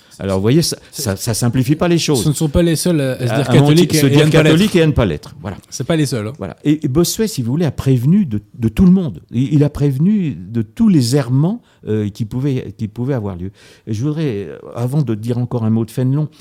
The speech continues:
Speaker 1: et de, et de Ramsay, bien entendu, dire quand même, euh,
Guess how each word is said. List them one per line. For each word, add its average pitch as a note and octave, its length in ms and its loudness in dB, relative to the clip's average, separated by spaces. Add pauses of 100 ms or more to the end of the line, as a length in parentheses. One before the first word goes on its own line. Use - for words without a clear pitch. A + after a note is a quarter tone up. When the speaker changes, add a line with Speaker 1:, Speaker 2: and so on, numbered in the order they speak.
(160)
Speaker 1:
et A2+ 120 -2
de, G#2+ 160 -10
et A#2+ 80 -2
de G#2 80 -4
Ramsay, A#2 380 -4
bien A2 160 -4
entendu, A#2+ 360 -8
dire A#2+ 200 -6
quand C#3+ 100 -8
même, C#3+ 220 -8
euh, F#2 160 -10